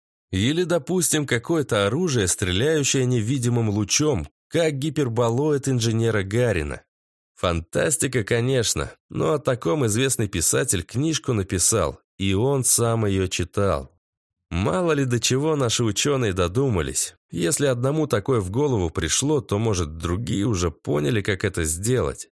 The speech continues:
По крайней мере, о нечисти, ступах и этом...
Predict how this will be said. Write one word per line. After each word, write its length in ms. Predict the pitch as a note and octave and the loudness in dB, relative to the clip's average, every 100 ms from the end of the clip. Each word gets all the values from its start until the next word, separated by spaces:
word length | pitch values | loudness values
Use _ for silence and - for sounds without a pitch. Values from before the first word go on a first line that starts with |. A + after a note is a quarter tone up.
| _ _ _ _ - | _ _ _ _ -4
По 140 | F2 | -2
крайней 600 | - - C#3+ D3+ D#3 C3 | -2 -4 0 0 2 2
мере, 440 | A#2+ D3 D#3+ C3 G#2 | 2 0 0 2 2
о 100 | F2+ | 2
нечисти, 680 | A2+ D#3 C#3+ G2+ - - | 2 0 0 0 0 0
ступах 720 | D#2 - - E3+ D3 F#2+ E2 F#2+ | -2 -2 -2 -4 0 -2 -2 -2
и 140 | A#2 | 0
этом... 560 | C3 B2+ G#2 F#2+ D#2 | 0 0 0 0 -2